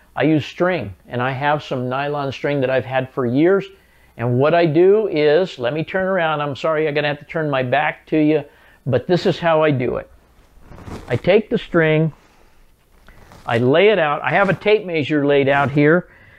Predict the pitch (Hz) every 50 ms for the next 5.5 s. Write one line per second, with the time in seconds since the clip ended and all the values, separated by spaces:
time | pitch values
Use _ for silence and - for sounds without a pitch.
0 | - _ - 156 143 143 147 143 143 143 147 151 151 175 190 185 185 - _ -
1 | 160 165 190 190 185 185 - - 160 151 156 170 170 180 175 165 - - 165 165
2 | 160 151 156 - 160 165 160 151 147 143 135 - 151 147 151 147 139 156 147 147
3 | 151 156 151 151 147 139 - - 143 147 143 139 - - 151 147 139 131 120 117
4 | 151 147 151 170 175 170 170 143 156 170 165 160 151 139 127 160 165 156 151 147
5 | 151 160 170 156 - 165 170 165 156 -